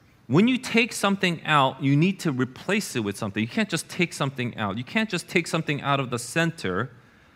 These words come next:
and just leave it. When you take something out, you have to put something else in. When you decide to take God out, you have to put the golden calf in. And so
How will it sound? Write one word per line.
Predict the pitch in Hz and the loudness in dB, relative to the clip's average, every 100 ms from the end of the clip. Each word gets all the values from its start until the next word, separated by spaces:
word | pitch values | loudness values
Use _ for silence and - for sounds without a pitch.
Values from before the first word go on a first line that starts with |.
| _ - | _ -2
and | 127 135 | 2 2
just | 131 117 | 2 0
leave | 117 131 202 170 | 0 2 4 2
it. | 98 87 - _ _ _ _ _ _ _ | 0 -4 -8 _ _ _ _ _ _ _
When | 127 170 | 2 2
you | 175 | 2
take | - 214 | 2 2
something | 214 196 185 | 2 0 2
out, | 185 | 2
you | 143 | 2
have | 151 | 0
to | 135 | -2
put | - 202 196 | -2 -2 -2
something | - 165 - 147 - | 0 0 0 -4 -2
else | 131 131 - - | -2 -2 -4 -4
in. | 131 123 95 85 - - - | 2 2 2 -4 -12 -20 -2
When | 123 151 | 4 4
you | 147 | 4
decide | 143 214 240 - | 2 4 2 2
to | |
take | 190 185 135 | 4 4 4
God | 151 156 156 - - | 4 6 4 0 4
out, | 143 143 135 | 4 4 2
you | 151 | 0
have | 127 | 0
to | 156 | -4
put | - 170 151 | -2 -2 -2
the | |
golden | 120 127 135 131 127 | -2 2 2 2 -2
calf | - 127 117 104 - - | -2 0 0 -2 -6 -2
in. | 117 98 82 107 - - - - - - | 2 2 -2 -10 -16 -20 -20 -20 -20 -2
And | 135 143 | 0 2
so | 160 185 160 143 | 2 4 4 0